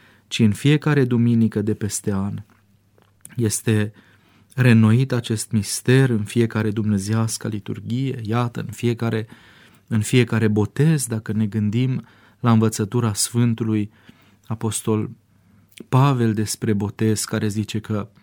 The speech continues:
toți câți în Hristos Iisus ne-am botezat, într-o moartea Lui ne-am botezat, am murit cu Hristos și am înviat în botez împreună cu El. Este reactualizat apoi în fiecare,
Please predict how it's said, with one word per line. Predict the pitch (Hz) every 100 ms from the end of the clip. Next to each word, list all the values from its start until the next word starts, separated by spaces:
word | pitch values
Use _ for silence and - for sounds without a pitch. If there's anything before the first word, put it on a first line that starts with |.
| _ _ _
toți | - 123 -
câți | - 110 110
în | 101
Hristos | - 104 - 131 -
Iisus | 110 - 147 151
ne-am | 131 117
botezat, | 110 104 107 101 120 120
într-o | 107 104 104
moartea | 107 123 131 - 107
Lui | 110 147
ne-am | 143 117
botezat, | 104 101 104 98 110 101
am | 104 107
murit | 101 127 131
cu | - 113
Hristos | 107 107 - 123 139 - _ - - _
și | -
am | 117 113
înviat | 107 101 123 131 131 -
în | 120 104
botez | 101 95 110 107
împreună | 110 107 104 110 113
cu | 113 113
El. | 135 147 110 - _ _ _ _ _
Este | 123 120 - 117
reactualizat | 113 110 - 107 104 98 135 151
apoi | 139 117 107
în | 101
fiecare, | 98 131 135 123 113 107